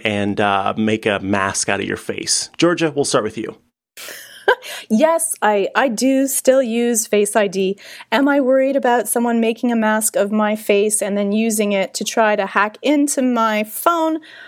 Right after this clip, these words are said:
Speaker 2: Honestly, no. It's a lot of work. Like, these masks are, like, specially three D printed that look exactly as if, um, it was my own face. Like, it's a three D mask. Like, it's like, uh, I figure that if they go to that much trouble, they deserve to be in my phone.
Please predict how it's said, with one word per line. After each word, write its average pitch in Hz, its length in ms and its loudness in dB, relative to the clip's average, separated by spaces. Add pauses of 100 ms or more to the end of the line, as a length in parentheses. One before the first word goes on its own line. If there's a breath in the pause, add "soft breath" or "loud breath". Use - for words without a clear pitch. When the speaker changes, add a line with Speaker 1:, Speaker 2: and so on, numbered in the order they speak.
(220 loud breath)
Speaker 2:
Honestly, 370 460 0
no. 208 220 0
It's 240 180 -4
a 427 40 4
lot 214 260 2
of 190 140 -4
work. 190 340 0
Like, 208 240 0
these 247 220 0
masks 214 460 0
are, 226 120 4
like, 208 280 0
specially 208 580 0
three 214 340 0
D 208 240 0
printed 202 680 0
that 196 180 0
look 202 220 0
exactly 190 680 0
as 170 320 0
if, 170 480 -2
um, 175 340 -2 (480 loud breath)
it 214 140 4
was 208 200 -2
my 196 240 2
own 180 140 0
face. 180 540 0
Like, 185 160 0
it's 208 140 -2
a 208 40 0
three 208 440 -2
D 233 260 -2
mask. 277 480 -2
Like, 208 200 -2
it's 202 160 -4
like, 226 200 -2 (400)
uh, 262 340 -4
I 269 120 2
figure 302 420 0
that 214 140 2
if 214 100 -2
they 196 120 0
go 202 200 4
to 196 100 -2
that 175 280 0
much 202 240 -4
trouble, 220 280 0
they 190 120 0
deserve 165 480 -2
to - 80 -2
be 311 140 0
in 320 180 0
my 320 120 -2
phone. 330 360 0